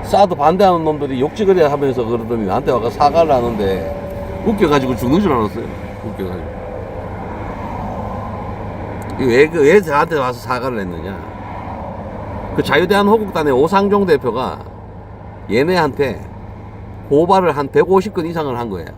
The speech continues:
백육십 건인가, 뭐, 백오십 건인가. 그렇게 했는데, 그 중에 수십 건이 벌금도 나오고, 또, 어,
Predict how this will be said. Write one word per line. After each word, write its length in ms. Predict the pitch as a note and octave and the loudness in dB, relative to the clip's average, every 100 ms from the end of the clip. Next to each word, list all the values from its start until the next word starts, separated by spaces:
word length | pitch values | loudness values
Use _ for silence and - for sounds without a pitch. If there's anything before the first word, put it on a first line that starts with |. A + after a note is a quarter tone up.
| - - | -14 -8
백육십 540 | A#2+ A#2 A2 A#2 G2+ | -4 -2 -2 -4 -2
건인가, 340 | G2+ E2+ D2+ | -2 -2 -4
뭐, 160 | F2 A2+ | -4 -2
백오십 460 | B2 A2+ A2+ G#2+ G2+ | 0 0 0 -2 -4
건인가. 360 | E2+ C#2+ - - - - - - - - - - - - - - G#1 - - - - - - - | -4 -6 -10 -12 -14 -14 -14 -14 -12 -12 -12 -12 -12 -10 -10 -10 -10 -10 -10 -10 -10 -8 -8 -6
그렇게 300 | - D#3 D3+ | -4 0 4
했는데, 520 | C#3+ C#3+ B2+ D3+ F3 G3+ - - - - - - - - - - - - - - | 4 2 2 2 2 -2 -8 -10 -10 -10 -10 -10 -10 -8 -8 -6 -6 -6 -6 0
그 160 | D3+ | 0
중에 480 | D3+ G#3+ F#3+ G3+ A#2+ F3 | 2 4 4 4 0 -6
수십 380 | - B3+ C4 G3 | -4 -2 -2 2
건이 400 | A3 F3+ F3 C#3 - | 4 4 0 0 4
벌금도 760 | D3+ G3+ A3+ A3+ G#3+ G3 F3 | 4 6 4 4 4 4 4
나오고, 1000 | C#3+ C3 E3 D#3 D#3 D3+ D3 C#3+ - - - - - - - - - - - - - | 4 2 0 2 4 4 4 2 -4 -10 -12 -12 -12 -12 -12 -12 -12 -10 -10 -8 4
또, 480 | E3 D3+ C#3+ B2 - - - - | 8 8 6 0 -6 -10 -10 -10
어, 520 | B2+ B2 A2+ G#2+ F#2+ | -6 -4 -2 -2 -4